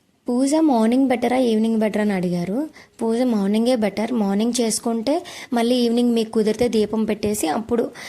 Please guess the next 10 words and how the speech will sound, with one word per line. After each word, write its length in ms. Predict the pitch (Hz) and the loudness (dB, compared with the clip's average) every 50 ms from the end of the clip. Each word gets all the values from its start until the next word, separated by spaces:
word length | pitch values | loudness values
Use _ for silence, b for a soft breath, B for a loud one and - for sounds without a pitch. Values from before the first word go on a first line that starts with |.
| B B B | B B B
నైట్కి 440 | 233 233 233 226 226 226 247 240 254 233 | -2 0 2 2 0 0 0 0 0 2
అలా 160 | 220 220 220 | 2 2 0
పీఠం 380 | 220 220 208 202 214 214 214 | 0 0 -2 0 0 -2 -2
కదిపేసి 580 | 202 - 202 196 190 202 208 196 196 - - 302 | 0 -2 -2 -2 -2 -2 -2 -2 -2 0 -2 -2
పీఠం 360 | 294 - 220 214 214 202 208 | 0 0 -2 -2 -2 -2 -4
తీసేయవచ్చు. 720 | 190 - 196 180 - 196 190 175 175 165 160 - - 202 220 285 381 381 B B B B B B B B 262 | -2 -2 -4 -4 -2 -2 -2 -2 -2 -4 -4 -6 -6 -2 -2 -2 -2 -4 B B B B B B B B -2
లేదు 280 | 247 247 254 247 294 | 0 2 2 2 4
మీకు 340 | 294 269 254 233 233 - 220 | 4 4 4 2 2 0 0
నైట్ 380 | 214 208 202 202 208 214 220 214 - - | 0 0 0 0 0 -2 -2 -4 -6 -6
పూజ 120 | 226 226 | -4 -4